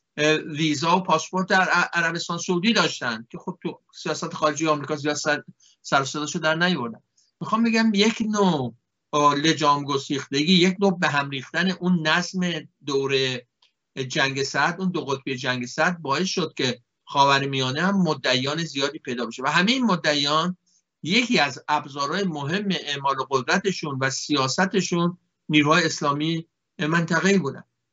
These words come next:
این باعث شد که در کل اون استراتژی آمریکا به شکست برسه و این شکست رو به نظر من نفس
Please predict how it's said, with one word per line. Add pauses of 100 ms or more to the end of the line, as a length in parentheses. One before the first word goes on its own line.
(640)
این
باعث
شد
که
در
کل
اون (100)
استراتژی
آمریکا
به
شکست
برسه (1120)
و
این
شکست
رو (360)
به
نظر
من
نفس